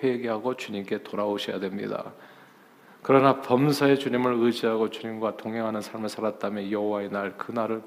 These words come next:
고대해야 됩니다, 여러분. 그러니까 내가 진짜 내 가슴에 손을 얹고 내 신앙이 정말인가 아닌가를 알아보는 간-, 아주 간단한 방법이 있어요.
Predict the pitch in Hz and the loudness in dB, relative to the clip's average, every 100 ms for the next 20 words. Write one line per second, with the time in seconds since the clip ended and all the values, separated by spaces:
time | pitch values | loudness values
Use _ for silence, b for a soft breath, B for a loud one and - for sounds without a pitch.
0 | - - 110 127 123 117 107 104 104 107 | -12 -8 -2 0 0 -2 -4 -6 -8 -6
1 | 104 92 87 - - 110 110 B B B | -4 -4 -6 -8 -10 -12 -16 B B B
2 | B B B B - 127 123 127 135 131 | B B B B 0 2 6 6 6 4
3 | 120 120 - 123 107 - - 127 123 - | -4 -4 0 0 0 -4 -4 -2 -4 -4
4 | 135 135 120 104 117 107 104 107 - 131 | -6 -4 -4 -4 -6 -6 -6 -6 -6 -4
5 | 123 113 135 113 90 B B B B B | -4 -2 -2 -2 -8 B B B B B
6 | B - 117 127 131 131 139 117 110 117 | B -12 -2 2 2 2 2 2 0 0
7 | 113 117 175 113 113 113 117 113 - - | 2 4 4 2 0 -2 -4 -8 -12 -14
8 | - - _ _ _ - - - - 147 | -14 -20 _ _ _ -8 -4 -4 -4 -2
9 | 165 - - 113 - 139 131 101 104 104 | -4 -4 -8 -2 0 0 -2 -6 -6 -6
10 | 107 95 - - | -6 -8 -10 -10